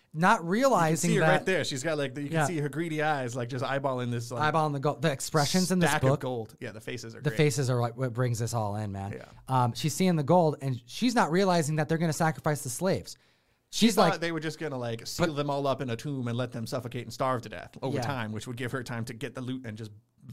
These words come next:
Speaker 2: time travel out of there.
Speaker 1: That's right. So she immediately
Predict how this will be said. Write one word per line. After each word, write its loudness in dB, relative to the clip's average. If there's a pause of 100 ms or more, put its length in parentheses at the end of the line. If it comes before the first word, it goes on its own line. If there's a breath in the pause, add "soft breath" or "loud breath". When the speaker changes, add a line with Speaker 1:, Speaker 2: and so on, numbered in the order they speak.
Speaker 2:
time -4
travel -8
out -4
of -14
there. -14 (180)
Speaker 1:
That's -8
right. 0
So 2 (200)
she -2
immediately 2